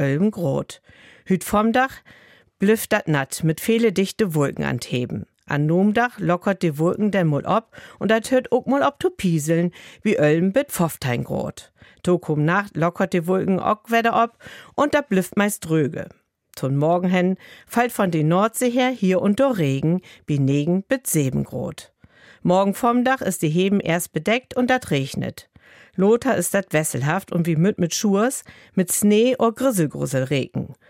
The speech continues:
Ook Blitz und Donnerstag sind möglich. Den Temperaturen liegt bi acht bit elven grot. Mit de Wegen giftert weder in Mix ut Sünn und Wolken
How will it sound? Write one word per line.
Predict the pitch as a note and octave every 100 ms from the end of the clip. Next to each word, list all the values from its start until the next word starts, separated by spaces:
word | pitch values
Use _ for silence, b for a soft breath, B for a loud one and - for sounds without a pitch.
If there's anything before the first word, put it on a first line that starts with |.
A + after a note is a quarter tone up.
| b b b
Ook | A3+ B3+ -
Blitz | E3+ E3 -
und | B3 A3+
Donnerstag | F#3 E3 - C#3 C#3
sind | - G3+ -
möglich. | G3+ D3 - - - - b b b b
Den | D3
Temperaturen | D3+ C#3 C#3+ C#3 C3+ G#3+ A3+ G#3
liegt | F3 F3+
bi | F3+ E3 -
acht | C#3+ E3 - - -
bit | C4 -
elven | F3+ C#3 C#3+
grot. | - C3+ - - - _ B B B B
Mit | G3 G#3
de | A3
Wegen | B3 C4 C4
giftert | G3 F#3+ G#3+ F#3+
weder | F#3 F3
in | D#3 D#3
Mix | A3+ - - -
ut | D#3+
Sünn | - G#3+ A#3+
und | B3+ D4 F#3
Wolken | F3 F3+ F#3+ G3